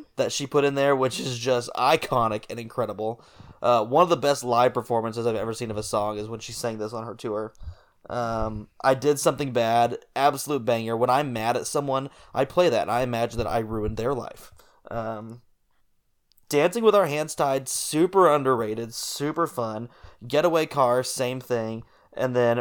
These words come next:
Ready For It is a banger, and it just opens up the album super well. Um, I think that if she had led with any of those songs as the lead single,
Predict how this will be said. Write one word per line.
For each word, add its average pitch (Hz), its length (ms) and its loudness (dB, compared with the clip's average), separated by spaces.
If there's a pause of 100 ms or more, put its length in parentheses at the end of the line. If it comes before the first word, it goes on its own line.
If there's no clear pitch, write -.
Ready 143 300 2
For 180 260 6
It 170 220 4 (560)
is 131 160 0
a 120 80 4
banger, 127 640 0 (300)
and 123 200 0
it 120 120 2
just 127 240 -4
opens 135 320 2
up 123 80 -2
the 123 140 -2
album 113 280 2
super 120 300 -4
well. 104 440 -2 (400)
Um, 104 540 -4 (1500)
I 151 160 8
think 180 340 0
that 131 100 4
if 127 100 0
she 185 180 -4
had 175 200 2
led 117 480 2 (340)
with 123 260 -4
any 165 240 4
of 143 120 2
those 120 220 2
songs 110 380 -2
as 110 60 -12
the 107 80 -14
lead 107 240 -8
single, 110 480 -8